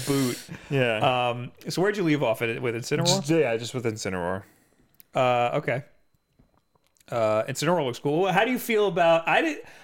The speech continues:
Speaker 1: I, so I played Pokemon Sun.
Speaker 2: Okay.
Speaker 1: Um,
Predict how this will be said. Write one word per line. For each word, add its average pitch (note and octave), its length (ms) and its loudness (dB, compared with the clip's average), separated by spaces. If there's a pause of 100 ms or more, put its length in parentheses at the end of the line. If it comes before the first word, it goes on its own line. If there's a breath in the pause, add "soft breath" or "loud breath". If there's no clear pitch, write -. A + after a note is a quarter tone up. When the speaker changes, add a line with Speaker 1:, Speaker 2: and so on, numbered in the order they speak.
(280 loud breath)
Speaker 1:
I, A3 540 4
so E3+ 160 0
I F#3 60 0
played A3 420 0
Pokemon C3+ 380 -2
Sun. A2 400 -4 (440 soft breath)
Speaker 2:
Okay. B2+ 160 4
Speaker 1:
Um, B2+ 540 2